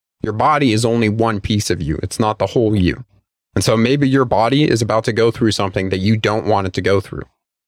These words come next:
You actually have the ability to separate yourself from your, your body and still keep that ego intact.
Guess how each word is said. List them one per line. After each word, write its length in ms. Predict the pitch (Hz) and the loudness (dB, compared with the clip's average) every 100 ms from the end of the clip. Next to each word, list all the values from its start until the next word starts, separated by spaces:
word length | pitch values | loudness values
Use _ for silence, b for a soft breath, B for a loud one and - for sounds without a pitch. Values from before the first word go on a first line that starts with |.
| _ | _
You 80 | 110 | 0
actually 260 | 120 - 143 | 0 2 2
have 140 | 143 | 2
the 120 | 135 | 2
ability 460 | 123 117 110 104 104 | 2 2 2 2 0
to 140 | - | -2
separate 560 | 107 - 131 156 117 65 | -4 -2 0 2 0 0
yourself 400 | 101 90 90 87 | -2 0 0 -2
from 220 | - 101 | -2 -2
your, 180 | 92 90 - | -2 -2 -2
your 160 | 98 | -2
body 420 | 92 87 85 92 - _ _ | 0 0 0 -2 -6 _ _
and 80 | 113 | -6
still 240 | - 131 | -2 -2
keep 220 | 127 135 113 | 0 -2 0
that 180 | 104 | -2
ego 320 | - 107 107 95 | -2 -2 0 -2
intact. 520 | 82 101 85 - | -2 -4 -4 -6